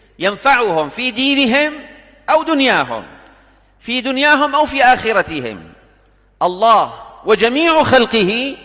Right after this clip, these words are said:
يصلون عليك. وذكرنا أن صلاة الله هي ثناء الله، الله عليك في الملأ الأعلى، وأن يذكرك الله في الملأ الأعلى،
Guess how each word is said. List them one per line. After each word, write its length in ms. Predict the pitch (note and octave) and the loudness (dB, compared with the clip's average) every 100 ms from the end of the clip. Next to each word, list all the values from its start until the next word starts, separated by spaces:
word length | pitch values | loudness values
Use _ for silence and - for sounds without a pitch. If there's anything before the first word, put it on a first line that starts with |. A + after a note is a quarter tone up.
| - _ _ | -20 _ _
يصلون 540 | E3 E3 E3 E3 F3 E3 | -14 -4 -4 -2 0 2
عليك. 460 | D3 D3 D#3 C3 - - - - _ - | 2 2 0 -4 -10 -20 -20 -20 _ -14
وذكرنا 760 | B2 A#2 C#3 A#2+ A#2 C3+ E3 - - | -10 -6 -4 -2 -2 -4 -8 -12 -10
أن 200 | B2+ G#2+ | -6 -6
صلاة 380 | G2+ G#2 C3+ C#3 | -6 -4 -4 -2
الله 560 | G#2+ G#2 G2+ A#2 E3 F3 - - - - - | -4 -4 0 4 4 2 -6 -20 -20 -20 -14
هي 200 | D3+ D#3 | -4 -4
ثناء 500 | D3 D3 G3+ A3+ G3+ | -4 -4 -2 -2 -4
الله، 480 | F3 G3 E3 E3+ - | -2 -2 -2 -10 -12
الله 380 | D3+ F#3 F#3+ E3+ | -2 2 2 2
عليك 320 | D3+ F3+ G#3 | 0 2 0
في 380 | G3+ D#3 D#3 F3+ - _ _ - | -4 -6 -6 -6 -12 _ _ -10
الملأ 340 | B2 B2+ C#3+ | -4 -2 0
الأعلى، 580 | C3 C3+ C3 D3 G#2+ F2 - - | -2 -2 -2 -2 -2 -8 -14 -12
وأن 160 | G2+ | -6
يذكرك 520 | C3 A#2+ D3+ A#3 E3 D#3 | -2 -4 -2 0 0 0
الله 260 | D3 D#3+ | 0 0
في 120 | C3 | 0
الملأ 280 | C3+ C3+ C3+ | -6 -4 -4
الأعلى، 580 | G#2+ C3 C3 C3 F3 G#3+ | -2 0 0 0 -2 -2